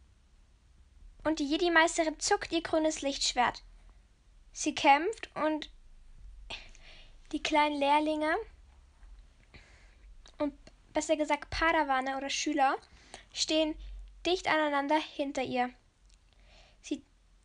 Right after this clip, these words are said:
sie kämpft sich immer weiter hinaus und versucht, die Schüler, versucht, die Schüler zu beschützen. Sie kommen immer weiter in den Gang hinaus, es kommen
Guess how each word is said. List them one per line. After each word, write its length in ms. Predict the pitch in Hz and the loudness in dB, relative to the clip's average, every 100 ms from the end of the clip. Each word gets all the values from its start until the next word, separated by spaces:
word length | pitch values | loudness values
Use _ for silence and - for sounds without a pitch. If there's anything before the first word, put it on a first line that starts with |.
| _ _ _ - | _ _ _ -8
sie 180 | 311 | -4
kämpft 380 | 269 349 339 - | 4 4 4 2
sich 140 | 320 320 | -4 0
immer 260 | 349 339 | 2 4
weiter 240 | 339 311 311 | 2 2 0
hinaus 460 | 285 285 294 320 | 0 2 2 2
und 120 | 311 | -2
versucht, 480 | 311 302 - 330 381 - - - - - - _ _ - | -2 -4 -2 -2 -4 -6 -20 -20 -20 -20 -20 _ _ -8
die 140 | 294 | -4
Schüler, 480 | 285 - 330 320 294 - - _ _ _ _ _ _ _ - - - - - - - _ _ | 0 2 6 6 6 0 -18 _ _ _ _ _ _ _ -20 -20 -20 -20 -20 -20 -20 _ _
versucht, 260 | - 311 | -2 0
die 100 | 311 | 0
Schüler 280 | 311 311 302 | 0 2 0
zu 120 | 294 | 0
beschützen. 640 | 294 302 311 262 - 233 240 - - - | 0 2 2 0 -4 -8 -10 -18 -20 -14
Sie 100 | 269 | -6
kommen 260 | - 330 - | 2 2 4
immer 300 | 359 370 320 | 4 6 6
weiter 280 | 320 320 302 | 4 4 2
in 60 | 294 | 2
den 140 | 277 | 2
Gang 220 | 277 294 | 2 2
hinaus, 360 | 302 277 302 320 | 0 2 2 0
es 120 | 285 | -4
kommen 220 | - 285 | -4 -4